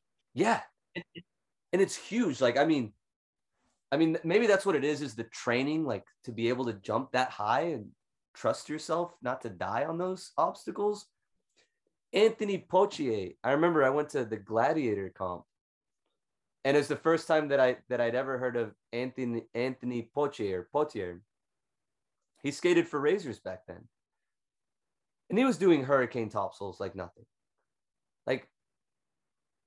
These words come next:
oh, it's just so crazy. Like, oh, and Belgium, France and Belgium, 'cause I think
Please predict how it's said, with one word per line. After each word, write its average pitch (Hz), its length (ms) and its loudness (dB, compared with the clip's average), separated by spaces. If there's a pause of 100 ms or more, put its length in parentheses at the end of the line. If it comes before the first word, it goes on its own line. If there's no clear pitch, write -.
oh, 160 140 -12
it's 110 200 -16
just 170 220 -4
so 170 160 2
crazy. 123 440 -4
Like, 104 180 -6 (200)
oh, 147 320 6
and 117 200 -4 (100)
Belgium, 110 480 0 (880)
France 165 340 2
and 131 160 -4
Belgium, 110 500 0
'cause 120 160 -6
I 127 100 4
think 156 280 0